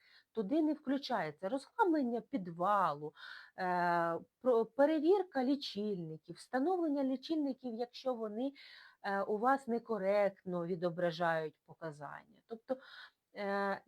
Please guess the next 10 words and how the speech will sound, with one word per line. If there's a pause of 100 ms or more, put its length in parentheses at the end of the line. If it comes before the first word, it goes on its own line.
це
все
зазначено
в
постанові. (260)
В
Німеччині
є
така
постанова